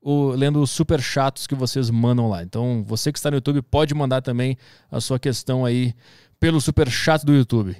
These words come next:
saco cheio ponto t v, pra acessar esse grupo do Telegram. E Extreme vinte e um, treinos pra fazer em casa. Se você não quer ir na academia, não curte levantar peso, mas quer movimentar esse corpo, acesse aí arturpetri ponto com barra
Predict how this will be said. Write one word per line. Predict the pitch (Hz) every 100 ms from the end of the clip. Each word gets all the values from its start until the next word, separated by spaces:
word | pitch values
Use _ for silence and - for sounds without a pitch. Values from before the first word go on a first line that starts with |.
| _
saco | - - 175 -
cheio | 160
ponto | 135 151
t | - 127
v, | 123 135
pra | 135
acessar | 123 120 - 123 123
esse | 131 117 127
grupo | 120 117
do | 113
Telegram. | 113 110 110 143 190 -
E | 151 147
Extreme | 151 - 165 147
vinte | 151 -
e |
um, | 190 247 - -
treinos | 156 151 135
pra | 139
fazer | 143 143
em | 160
casa. | 165 185 185 196
Se | 165
você | 139 131 135
não | 135 123
quer | - 120
ir |
na | 117
academia, | 123 127 143 196 185
não | 113
curte | 123 113 117
levantar | 120 120 131
peso, | - 165 170
mas | 139 117 -
quer | 156
movimentar | 147 127 139 139 139
esse | 143 180
corpo, | 175 190 190 202 - - - -
acesse | 175 - 151 - 160
aí | 175 202
arturpetri | 170 147 151 139 156 139 147
ponto | 143 143 127
com | 127 135
barra | 107 123 131 131